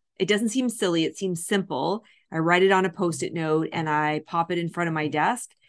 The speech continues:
But then throughout the week, I get a chance to look at it and say, "Okay, am I living my intention? Uh, do I need to bring myself back?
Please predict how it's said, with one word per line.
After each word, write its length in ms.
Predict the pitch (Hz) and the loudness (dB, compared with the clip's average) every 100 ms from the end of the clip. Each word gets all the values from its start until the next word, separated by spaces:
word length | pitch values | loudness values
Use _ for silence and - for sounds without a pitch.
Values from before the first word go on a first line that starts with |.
| _ - | _ -6
But 120 | 185 | -2
then 220 | 196 196 | 2 2
throughout 480 | 190 208 185 185 202 | 2 2 4 4 2
the 120 | 196 | 2
week, 320 | 165 180 160 - - _ _ _ _ - | 2 0 -4 -8 -20 _ _ _ _ -4
I 120 | 180 | -2
get 160 | 180 | 0
a 60 | 175 | -2
chance 380 | 170 180 165 160 | -2 -4 -4 -6
to 120 | 156 | -8
look 200 | 151 165 | -6 -4
at 100 | 180 | -2
it 240 | 175 165 | 0 -2
and 160 | - 156 | -4 -8
say, 600 | - 156 147 139 139 139 - | -6 -6 -4 -4 -4 -6 -10
"Okay, 340 | 160 - - _ _ _ _ _ _ _ _ _ _ - | -12 -12 -14 _ _ _ _ _ _ _ _ _ _ -6
am 160 | 170 | -4
I 120 | 156 | -2
living 300 | 156 180 190 | -2 0 2
my 140 | 180 175 | 2 0
intention? 880 | 170 165 160 160 170 165 160 156 156 _ _ - | -2 -2 -6 -6 -4 -4 -4 -6 -10 _ _ -14
Uh, 80 | 147 | -6
do 140 | 170 | -2
I 160 | 160 165 | 0 0
need 220 | 175 165 | -2 0
to 60 | 180 | 2
bring 180 | 185 | 2
myself 440 | 170 170 165 156 - | 0 -2 -2 -4 0
back? 440 | 160 147 143 147 | 2 4 2 -2